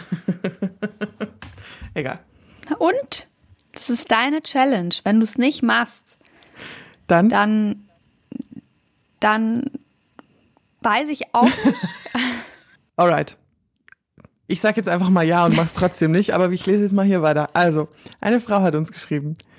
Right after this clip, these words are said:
Speaker 1: „Ich hatte einen Mann in“, ach, Blablacar.
Speaker 2: Blabla, das ist, ja.
Speaker 1: Ich dachte grad, das
Speaker 2: Das
Speaker 1: wär
Speaker 2: ist so eine Mitfahr-Ding, oder?
Speaker 1: Ja, ich dachte, sie hat Casablanca falsch geschrieben. <laughs>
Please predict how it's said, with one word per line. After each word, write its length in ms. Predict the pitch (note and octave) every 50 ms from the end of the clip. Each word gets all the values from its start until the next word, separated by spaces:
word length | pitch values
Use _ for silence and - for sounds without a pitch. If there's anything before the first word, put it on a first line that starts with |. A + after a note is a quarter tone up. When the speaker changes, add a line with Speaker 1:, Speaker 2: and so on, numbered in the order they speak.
| - - - - - _ _ _ _ _ _ _ _
Speaker 1:
„Ich 240 | - F3 F3 - F#3
hatte 300 | G3+ A3+ - B3+ - - _ _ -
einen 240 | F#3 F#3 F3+ F3+ F3+
Mann 300 | F3+ F3+ G3 A3+ A3 - - - _ - - -
in“, 340 | - F3+ F#3 F#3 F3 - - _ _ _ _ _ _ _ _ _ _ _ _ _ _ _ _ _ _ _ _ _ _ _ _ _ _ - - - - - - -
ach, 180 | F#3+ - -
Blablacar. 640 | - - G3+ F#3+ G3+ B3 C#4+ F4 - C#4+ A#3+ A#3+ A3+
Speaker 2:
Blabla, 420 | A#3 A3+ A3 G3+ F#3+ F#3+ F#3 F3+ F3+
das 100 | F3 - - -
ist, 60 | - - _ _ _ - - - _ -
ja. 220 | - F#3 F3+ F#3 F#3+
Speaker 1:
Ich 80 | F#3+
dachte 280 | F3+ G#3+ F#3 - - F3+
grad, 140 | - F#3 -
das 80 | - -
Speaker 2:
Das 100 | - -
Speaker 1:
wär 100 | - G3
Speaker 2:
ist 60 | G3
so 60 | F#3
eine 100 | G#3 G#3
Mitfahr-Ding, 1700 | G#3 G#3+ A#3+ A#3+ - - - F#3 F3+ F3 E3+ E3 E3 D#3 - _ _ _ _ _ _ _ _ _ - - - - - - - F#3 F3+ E3 D3
oder? 260 | D#3+ F3 A3 C4+ D4+ D#4 - - - -
Speaker 1:
Ja, 200 | A3 G#3+ G#3 G#3+
ich 120 | G#3 -
dachte, 280 | - A3 G#3+ - - A3
sie 140 | F#3+ G3 G#3+
hat 180 | G#3 F#3+ - -
Casablanca 640 | - G#3 G3+ G3 G3 F3+ F#3+ F#3+ G#3 B3 C4 A#3+ A#3
falsch 360 | - - B3+ A#3+ B3 C4+ -
geschrieben. 440 | - C4+ B3+ - - D#4 E4 F4 F#4
<laughs> 80 | B3+